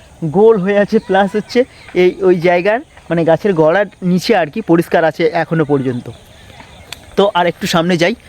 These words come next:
তোমাদেরকে দেখাই। তো দেখো, এদিকে যত যাব আর কি এরকমই মাঠ, মানে, মাঠ বলতে কি, পিকনিক স্পট আর কি, মাঠ বলে ফেলছি আর কি। তো এরকম যত যাব সব কিন্তু, মানে, পিকনিক করার স্পট আর কি। তো দেখো, খুব সুন্দর।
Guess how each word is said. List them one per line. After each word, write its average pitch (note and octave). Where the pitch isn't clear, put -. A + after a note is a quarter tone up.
তোমাদেরকে D#3+
দেখাই। B2+
তো D#3
দেখো, C#3+
এদিকে E3
যত F#3+
যাব G3
আর G3
কি C4+
এরকমই F3+
মাঠ, C3
মানে, D3+
মাঠ D#3
বলতে G#3+
কি, B3
পিকনিক A3
স্পট -
আর C3
কি, B2
মাঠ D3+
বলে C#3+
ফেলছি C3+
আর B2+
কি। D#3
তো D#3+
এরকম F3
যত E3
যাব G3
সব E3
কিন্তু, G3
মানে, C#3
পিকনিক F3
করার F3+
স্পট E3
আর A#2
কি। A2
তো D#3
দেখো, D#3+
খুব F3
সুন্দর। C3+